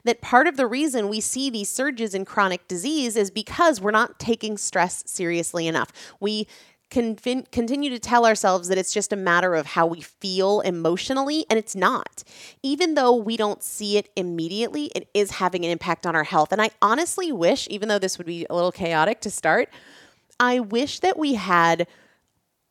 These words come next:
a physical illness response to stress, whether it was, "I'm freaking out because I can't find my keys," or "I'm in a fight with my spouse," or "I overate."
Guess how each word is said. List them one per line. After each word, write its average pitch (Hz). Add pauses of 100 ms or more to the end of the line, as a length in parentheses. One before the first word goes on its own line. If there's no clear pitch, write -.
a 180
physical -
illness 190
response 170
to -
stress, 156 (180)
whether 247
it 269
was, 196
"I'm 180
freaking 247
out 202
because 202
I 165
can't 165 (280)
find 160
my 147
keys," 233
or 165
"I'm 165
in 160
a 147
fight 185
with 170
my 151
spouse," 220
or 170
"I 165
overate." 175